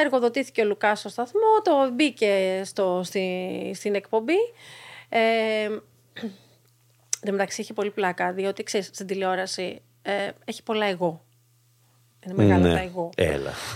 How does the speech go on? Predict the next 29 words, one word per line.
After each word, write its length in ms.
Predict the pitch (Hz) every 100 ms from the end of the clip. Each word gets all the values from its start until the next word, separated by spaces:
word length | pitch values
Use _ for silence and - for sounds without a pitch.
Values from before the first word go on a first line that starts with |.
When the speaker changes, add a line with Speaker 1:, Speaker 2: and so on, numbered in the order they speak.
| - -
Speaker 1:
Οπότε, 580 | 156 240 240 302 - 381
Speaker 2:
<laughs> 80 | 349
Σε 60 | 262
κάνει 180 | 247 101
να 60 |
το 80 | 101
λες 180 | 90 -
Speaker 1:
ναι, 80 | 254
ναι, 100 | 247
Speaker 2:
αυτό. 160 | 214
Speaker 1:
οπότε, 300 | 214 254 262 330 - - -
εμ, 380 | 220 214 208 196 - - -
φεύγει 380 | 254 285 311
ο, 140 | 381 302 220 196 185 180 170 175 175 - _ _ _ _
ο, 120 | - - 262 277 285
ο 40 |
συνάδελφος 460 | - 262 233 214 -
που 120 | 220
θα 120 | 208
ήταν 200 | 208 214
συμπαρουσιαστής. 1160 | 202 214 214 196 208 208 180 - 196 196 240 - _ - -
Speaker 2:
Δεν 100 | 98
μπορείς 60 | 104
Speaker 1:
Εμείς 40 | 101
Speaker 2:
να 60 |
πεις 100 | 110
το 80 | 131
όνομά 260 | 139 156 147
του. 260 | - 82